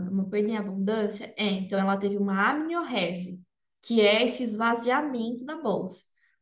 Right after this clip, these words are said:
Não, não é. É um, um pin-, um pontinho que vai saindo um pouquinho, de pouquinho, de pouquinho, vai molhando a calcinha, ela tosse, cai um pinguinho no, no pano.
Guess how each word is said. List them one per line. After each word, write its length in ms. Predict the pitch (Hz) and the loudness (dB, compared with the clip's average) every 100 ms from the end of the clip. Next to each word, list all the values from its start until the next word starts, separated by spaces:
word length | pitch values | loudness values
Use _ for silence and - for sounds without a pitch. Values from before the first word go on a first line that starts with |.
| - | 0
Não, 260 | 240 226 | 4 6
não 160 | 226 269 | 6 6
é. 460 | 196 185 196 196 185 | 4 4 4 2 2
É 180 | 202 208 | 0 2
um, 380 | 220 220 214 214 | 0 0 -2 0
um 460 | 208 208 202 - - | 0 0 -6 -10 -8
pin-, 260 | 226 220 - | -2 -2 2
um 100 | 226 | 0
pontinho 600 | 226 226 226 - 269 320 | 0 -2 -2 -4 -4 -8
que 80 | 269 | -4
vai 120 | 240 | -4
saindo 680 | 233 240 220 214 240 269 247 | -2 -2 0 0 0 -2 -2
um 80 | 220 | -4
pouquinho, 420 | 214 - 254 285 | -4 -8 -10 -6
de 100 | 220 | -6
pouquinho, 380 | 220 220 - 277 | -4 -6 -6 -6
de 80 | 262 | -6
pouquinho, 520 | 202 202 233 269 277 | -8 -8 -6 -4 -2
vai 80 | 220 | 2
molhando 260 | 208 214 | 2 2
a 80 | 208 | 0
calcinha, 580 | 180 180 254 262 262 254 - _ | -2 -4 -4 -4 -4 -6 -10 _
ela 260 | 208 208 208 | 4 4 6
tosse, 600 | 254 262 254 - - - _ | 4 4 4 0 -6 -14 _
cai 220 | 233 233 | 0 2
um 120 | 233 | 2
pinguinho 400 | 226 208 220 214 | 2 2 4 2
no, 300 | 196 196 190 | 2 0 0
no 140 | 190 190 | -2 0
pano. 580 | 233 269 269 269 277 | 2 4 2 0 -2